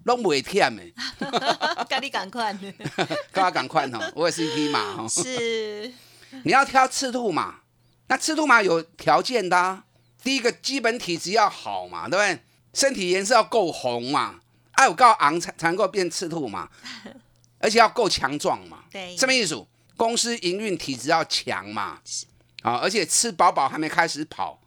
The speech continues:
Speaker 1: 基本上都会开始冲你嘛！你看最近大涨的股票里面，医疗手套的小明显啊，没有一档个股涨得比医疗手套更多的。你看南帝二十，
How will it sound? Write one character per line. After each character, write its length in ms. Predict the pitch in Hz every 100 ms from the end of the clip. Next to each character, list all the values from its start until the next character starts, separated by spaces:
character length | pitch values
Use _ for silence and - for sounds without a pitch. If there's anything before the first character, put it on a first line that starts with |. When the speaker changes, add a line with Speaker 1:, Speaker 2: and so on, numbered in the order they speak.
| _ _
Speaker 1:
基 100 | -
本 120 | 208
上 100 | 190
都 100 | 196
会 80 | 190
开 160 | 180 147
始 140 | 156
冲 420 | 131 - 147 147
你 80 | 131 90 92
嘛！ 160 | 90 - _ _ -
你 80 | 143
看 120 | 254
最 140 | 269
近 160 | 247 233
大 180 | 254 202
涨 120 | 165
的 40 |
股 140 | 151 151
票 140 | 202
里 120 | 156
面， 320 | 151 165 117 - _ _
医 100 | 226
疗 160 | 214 196
手 140 | 156
套 120 | 170
的 80 | 139 120 - _ _
小 100 | -
明 200 | 143 147
显 120 | 180 143
啊， 260 | 117 113 - _ -
没 140 | 208
有 120 | 262
一 80 | 240
档 200 | 185 151
个 200 | 196 196
股 160 | 139 156
涨 240 | - 135
得 160 | 143 151 -
比 180 | 135 127
医 120 | 190
疗 120 | 175
手 140 | 135 120
套 100 | 139
更 220 | 131 123
多 240 | 117 101
的。 160 | 98 - _ _
你 100 | -
看 140 | 185 233
南 180 | 185
帝 200 | 190 214
二 120 | 214 220
十， 240 | 180 170